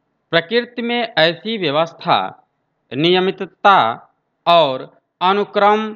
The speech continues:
ईश्वर के कारण ही संभव है। इसका अर्थ यह हुआ कि मनुष्य अपनी इच्छा से कोई कार्य नहीं करता। ईश्वर को पूर्व ज्ञान है,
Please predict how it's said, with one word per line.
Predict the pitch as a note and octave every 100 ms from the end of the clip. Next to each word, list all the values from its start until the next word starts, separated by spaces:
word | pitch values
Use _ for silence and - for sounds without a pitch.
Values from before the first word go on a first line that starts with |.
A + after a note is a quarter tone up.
| _ _ -
ईश्वर | F#3+ - A3 A#3 A#3+
के | A#3 A#3
कारण | A3+ D#3 D#3 F3 G3+
ही | F3+ A#2+ G2 A2 _ _ _
संभव | F#3 F#3+ F3+ F#3+ G#3 E3+
है। | G2+ E2+ _ _ _ _ _ _ _ -
इसका | F#3+ - G3 F#3
अर्थ | - G3 G#3+ F#3+
यह | D#3+ G3 G#3 D#3+
हुआ | C#3 D#3 F3+ G3+
कि | - G2 F2+ _ _ _ _ A#2+
मनुष्य | D3 F#3 G#3 - G#3 G#3 _ _ _
अपनी | E3 E3+ G3 A3
इच्छा | A3+ D#3+ D3+ - F#3 G#3
से | G#3+ C#3 G2 - _ _ _ _
कोई | F#3+ G#3 A#3 B3 -
कार्य | F3 F#3 G#3 G#3
नहीं | E3+ D3+ F#3+
करता। | - G3 F#3 - A#2 - _ _ _ _ _ _ _ _ -
ईश्वर | D#3 - G3+ G#3
को | G#3+ D3+ A2 A2 _ _ _ -
पूर्व | G#3 A#3 A3+
ज्ञान | E3 E3 F3+ G3
है, | D3 A2+ F2+